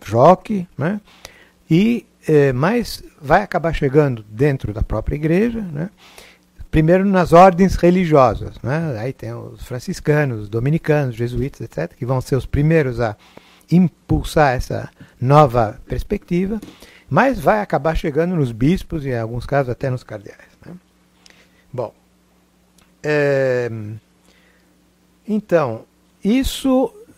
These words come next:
eh, foi tolerado, acho que essa é a palavra, pelo, pelos papas, né? João vinte e três e Paulo sexto, né? Não que ele estivesse de acordo, mas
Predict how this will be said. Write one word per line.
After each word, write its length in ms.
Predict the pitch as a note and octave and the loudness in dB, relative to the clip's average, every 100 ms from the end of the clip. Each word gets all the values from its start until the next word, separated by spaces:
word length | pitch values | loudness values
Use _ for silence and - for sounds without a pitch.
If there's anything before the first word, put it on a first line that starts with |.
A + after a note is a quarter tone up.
| - | 4
eh, 840 | E3 D#3 D3+ C#3 C3 A2+ A2 A2+ - _ _ - _ _ _ | 4 6 4 2 -2 -4 -8 -10 -16 _ _ -20 _ _ _
foi 600 | - - F#3 E3+ C3+ A#2+ - _ | -16 2 6 8 6 0 -10 _
tolerado, 960 | - C#4 B3+ E3 B2+ C3 D#3+ F#3+ A#3 - - | 2 4 6 4 4 2 0 -2 -4 -6 -10
acho 260 | D3 C#3 - | -10 -8 -6
que 60 | |
essa 220 | C3 B2 - | -6 -6 -10
é 20 | |
a 20 | |
palavra, 540 | - C#3+ C#3+ F3+ G3+ - _ _ - _ _ _ _ - | -10 -6 -6 -6 -8 -10 _ _ -20 _ _ _ _ -4
pelo, 600 | F3+ G3+ A3+ G#3+ A3 - A#4 A4+ - | -2 0 0 0 0 -6 -16 -20 0
pelos 240 | G#3+ A#3 | 2 2
papas, 560 | - C#3+ - C3 A#2 - | 0 0 0 -8 -8 -6
né? 160 | F3 | -4
João 180 | D3 D#3+ | 0 0
vinte 220 | D3+ E3 | -2 -6
e 40 | G3 | -8
três 600 | - F#3 G3+ A#3 - - - | -2 0 0 -4 -10 -10 -4
e 260 | G3+ A#3+ - _ _ _ | -4 -4 -12 _ _ _
Paulo 260 | E3+ F3 F#3 | 4 4 -2
sexto, 560 | - G#2 - - - | -6 -6 -6 -4 -4
né? 200 | - F#3+ F3+ | -4 -8 -4
Não 160 | A#3+ | -4
que 80 | - | -4
ele 60 | G#3+ | -4
estivesse 400 | - D#3 C3+ C#3 | 0 0 0 0
de 60 | |
acordo, 460 | B2 - G#2+ G#2+ C#3 | -4 -6 -10 -10 -8
mas 480 | B3 D4+ C#4 - | -8 -8 -12 -18